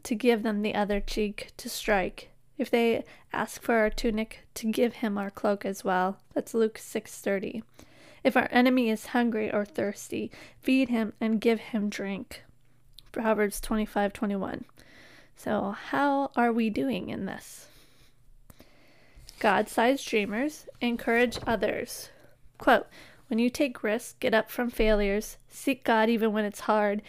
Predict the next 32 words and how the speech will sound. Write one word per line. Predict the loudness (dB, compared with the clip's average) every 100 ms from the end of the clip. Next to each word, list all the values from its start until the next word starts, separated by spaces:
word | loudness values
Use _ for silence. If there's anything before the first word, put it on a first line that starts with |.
| -16 -6
and | -2
eventually | 0 2 2 2 2
make | 4 2 2
it | -2
to | 0
the | 0
promised | 0 0 2 2 0 0
land, | 2 0 -2 -8 -20 -20 -20 -6
you | 2 4
make | 4 0 2
others | 4 8 6 4 -4
want | 0 0 0
to | -6
do | -2 -2 -2
the | -2 -8
same." | -6 -8 -8 -10 -14 -18 -20 -4
End | -2 -2
quote, | -2 -2 -2
page | -4 -4
fifty-six. | -6 -6 -6 -6 -8 -12 -16 -18 -20 -20 -20 -20 -20 -20 -20 -20 -20 -20 -20 -18 -18 0
Notice | 4 6 4 2
what | 2 2 2
she | -4 -6
says | 2 2 2 -4 -8 -4
is | -4 -2
the | -2
encouragement | -2 -4 2 2 2 -4 -10 -8
to | -2 -2
others, | -2 -4 -8 -14 -18 -20 -20 -4
the | -4
taking | -2 2 2 4 0 0
risks | 0 -2 -2 -10 -14 -18